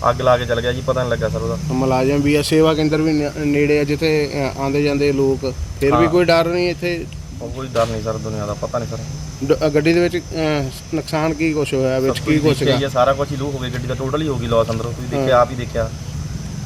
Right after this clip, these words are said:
Speaker 2: ਹੋਰ ਕੋਈ, ਅ, ਜ਼ਰੂਰੀ ਆਪਣਾ ਸਮਾਨ
Speaker 1: ਨਹੀਂ
Speaker 2: ਕਾਗਜ਼
Speaker 1: ਸਰ,
Speaker 2: ਕਾਗਜ਼
Speaker 1: ਪੇਪਰ
Speaker 2: ਵਿੱਚ?
Speaker 1: ਉੱਪਰ ਹੀ ਸੀਗੇ ਗੱਡੀ ਦੇ ਜਾਂ ਆਫਿਸ ਦੇ, ਥੋੜ੍ਹੀ ਬਹੁਤੀ ਫਾਈਲਾਂ ਜਿਹੜੀਆਂ ਇੰਪੋਰਟੈਂਟ ਹੁੰਦੀਆਂ ਉਹ ਸੀਗੀਆਂ, ਹੋਰ ਤਾਂ ਨਹੀਂ ਸਰ।
Speaker 2: ਅੱਛਾ, ਉਹ ਵੀ ਸੜ ਗਈਆਂ ਸਾਰੀਆਂ?
Speaker 1: ਸਰ, ਸਰ,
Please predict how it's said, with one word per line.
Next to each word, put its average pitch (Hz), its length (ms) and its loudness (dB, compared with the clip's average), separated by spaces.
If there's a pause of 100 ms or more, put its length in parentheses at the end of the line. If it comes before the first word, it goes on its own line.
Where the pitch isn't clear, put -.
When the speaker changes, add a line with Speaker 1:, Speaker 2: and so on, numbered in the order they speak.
(120)
Speaker 2:
ਹੋਰ 139 220 6
ਕੋਈ, 147 200 4
ਅ, - 20 -4 (880)
ਜ਼ਰੂਰੀ 139 320 0
ਆਪਣਾ 143 260 0
ਸਮਾਨ 139 300 0
Speaker 1:
ਨਹੀਂ 139 60 -4
Speaker 2:
ਕਾਗਜ਼ 139 280 2
Speaker 1:
ਸਰ, 147 80 0
Speaker 2:
ਕਾਗਜ਼ 143 120 2
Speaker 1:
ਪੇਪਰ 139 200 2
Speaker 2:
ਵਿੱਚ? 156 120 0
Speaker 1:
ਉੱਪਰ 165 140 2
ਹੀ 151 40 -2
ਸੀਗੇ 147 180 0
ਗੱਡੀ 147 260 -2
ਦੇ 151 100 0
ਜਾਂ 147 120 4
ਆਫਿਸ 143 280 2
ਦੇ, 143 60 -4
ਥੋੜ੍ਹੀ 143 180 -2
ਬਹੁਤੀ 156 140 -4
ਫਾਈਲਾਂ 131 300 2
ਜਿਹੜੀਆਂ 139 220 -2
ਇੰਪੋਰਟੈਂਟ 139 300 0
ਹੁੰਦੀਆਂ 131 240 -2
ਉਹ 117 180 0
ਸੀਗੀਆਂ, 131 220 -4
ਹੋਰ 120 160 -6
ਤਾਂ 120 120 -6
ਨਹੀਂ 110 120 -4
ਸਰ। 110 120 -6
Speaker 2:
ਅੱਛਾ, 120 460 -8
ਉਹ 143 120 2
ਵੀ 147 80 0
ਸੜ 151 120 2
ਗਈਆਂ 147 240 -2
ਸਾਰੀਆਂ? 151 260 -2
Speaker 1:
ਸਰ, 160 180 6
ਸਰ, 131 160 0